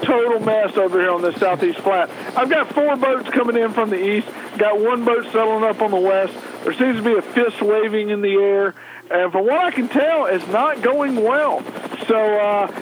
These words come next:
I'm gonna report back on this later, but, uh, it looks like there's a little, little something going on in this flat. Uh,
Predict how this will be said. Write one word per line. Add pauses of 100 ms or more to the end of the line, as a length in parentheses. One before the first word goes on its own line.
(140)
I'm
gonna
report
back
on
this
later,
but,
uh,
it
looks
like
there's
a
little,
little
something
going
on
in
this
flat. (340)
Uh,